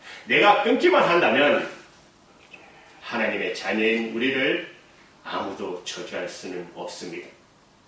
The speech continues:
그리고 과거에 좋지 못한 일을 기억하-, 기억을 끊는 것은 내가 새로운 인생,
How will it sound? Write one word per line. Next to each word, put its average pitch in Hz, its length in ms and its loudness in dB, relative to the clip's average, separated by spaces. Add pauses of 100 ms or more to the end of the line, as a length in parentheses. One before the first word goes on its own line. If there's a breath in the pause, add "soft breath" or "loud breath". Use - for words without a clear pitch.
(460 loud breath)
그리고 135 600 0 (300)
과거에 175 320 4
좋지 214 360 0
못한 214 360 4
일을 131 260 2
기억하-, 131 520 0
기억을 143 500 4
끊는 220 300 4
것은 - 440 2 (420 loud breath)
내가 95 640 6
새로운 220 600 4
인생, 117 440 -2